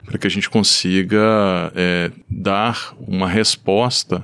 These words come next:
a longo prazo, né, do comportamento do, dos pavimentos nas suas diferentes configurações. Então, tem muita coisa que a gente pode mudar nos atuais projetos que a gente precisa testar, né? A gente pode citar algumas delas ligadas especificamente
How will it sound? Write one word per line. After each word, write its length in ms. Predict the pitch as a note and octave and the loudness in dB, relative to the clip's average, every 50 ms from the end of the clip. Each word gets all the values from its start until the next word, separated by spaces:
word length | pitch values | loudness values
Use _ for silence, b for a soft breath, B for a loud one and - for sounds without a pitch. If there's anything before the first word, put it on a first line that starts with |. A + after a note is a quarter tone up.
| - - | -8 -8
a 100 | - F#2 | -4 -2
longo 320 | F2+ F2+ A2 C#3 C#3 A#2+ | 0 0 0 0 0 0
prazo, 560 | F#2+ - - F2+ F#2 G2 A2+ A#2+ G#2+ - - F2+ | -2 -2 -2 -2 0 0 2 0 0 -2 -4 -6
né, 120 | F#2 G2+ | -6 -4
do 140 | G2 G2+ G2+ | -2 -4 -2
comportamento 1040 | - G#2 G2 - G#2+ G2 - F#2+ F#2 F#2 F#2 G2 G#2 G2+ - - A2 G#2+ G#2+ G#2 G2 | -2 -4 -2 -2 -4 -2 -2 -2 -2 0 0 0 0 -2 0 2 2 4 4 2 2
do, 200 | G2 G2 G2+ F#2 | 2 0 0 -2
dos 260 | - - - G#2 - | -2 -4 -2 -2 -2
pavimentos 600 | - - G#2 E2+ F#2 F2+ F2+ F#3+ G#3+ A3 - - | 0 -2 -2 -2 -2 -2 -2 -2 -2 -2 -2 -2
nas 160 | A#2+ A#2+ A#2 | 0 0 0
suas 200 | - - A#2+ A2 | 0 0 0 0
diferentes 460 | G#2 G2+ - - A2 G2 G2+ G2+ G2+ - | 0 -2 -4 -2 -2 0 0 -2 -4 -4
configurações. 1040 | - A2 G2+ - G#2+ G#2 G2+ G2+ G2+ F#2+ - - - - - - - - - - - b b b b b b b b b b b b | -4 -4 -4 -4 -4 -2 0 0 0 0 -2 -2 -6 -6 -8 -8 -6 -6 -6 -6 -8 b b b b b b b b b b b b
Então, 200 | - C#3+ C#3 A2 | -4 -2 0 0
tem 160 | - - G2+ | 0 0 2
muita 360 | G2+ G2+ G#2+ A2+ A2+ - B2 | 4 6 6 4 4 2 -2
coisa 520 | - - - G#2+ A2 A2 G#2+ A#2 A#2+ A#2 A#2+ b b b b b b b | -2 0 2 4 4 4 2 2 0 -2 -2 b b b b b b b
que 100 | - A#2 | -2 0
a 40 | F#2+ | 0
gente 200 | G#2 G2+ - - | 0 0 -2 -2
pode 540 | - F#2+ F#2+ F#2+ G2 G#2 G#2 F#2 G2 G#2+ | -2 2 2 4 4 2 0 0 0 2
mudar 580 | G#2 G#2+ G#2+ A2 G2 F2 F#2+ F#2+ F#2+ G2+ G2 F#2 | 2 4 4 4 2 2 2 0 0 0 0 0
nos 380 | F2+ F#2+ G2+ A2 A#2 A#2 G#2+ A2 | 0 2 2 4 4 2 2 0
atuais 440 | G2+ - - F#2+ F#2 F#2 F#2+ G2 | -2 -2 -2 -2 0 0 0 -2
projetos 800 | - - - F#2 F2 D#2 F2 F#2+ G#2+ A#2+ - - - - - - | -4 -4 -4 -4 -2 0 0 0 0 0 -2 -6 -8 -10 -10 -8
que 120 | - - A2+ | -4 -2 -2
a 20 | |
gente 180 | F#2+ A2 G#2+ - | 0 -2 -4 -4
precisa 420 | - A#2 A2+ - - G#2+ F#2+ G#2+ | -2 -2 0 0 0 0 -2 -2
testar, 540 | - - C3+ C3 - - - F#2 - - - | -2 0 0 0 0 0 -4 -6 -8 -8 -6
né? 140 | E2+ G2 F#2+ | -6 -4 -4
A 40 | F2+ | -4
gente 200 | F#2+ F#2 - - | -6 -8 -6 -4
pode 200 | - G2 F#2+ - | -4 -2 0 0
citar 520 | - G2+ - - G2+ G2 G2 F#2+ E2+ D#2+ | -2 -2 -2 -2 0 0 0 0 -2 -4
algumas 520 | - E2+ F#2 F2+ F2+ F#2 G2+ G2+ G2 F#2+ - | -4 -2 -2 -2 0 2 2 2 2 2 0
delas 760 | - G2+ G2 G2+ G#2+ G#2+ G#2 F#2+ F#2 - - - - - - | 0 0 0 0 0 -2 -2 -2 -2 -2 -2 -2 -2 -4 -6
ligadas 680 | - - - - F2+ G2 F#2 - F#2 F#2 F#2 G2 F#2 F2+ | -8 -6 -6 -2 -2 -2 0 0 0 -2 -2 -2 -2 -2
especificamente 960 | - - - G2 - - F#2+ - - - F#2+ F2+ F#2 F#2 F#2 - - - | -4 -2 -2 -2 -2 -2 -4 -6 -6 -6 -4 -2 -2 -2 -2 -4 -4 -6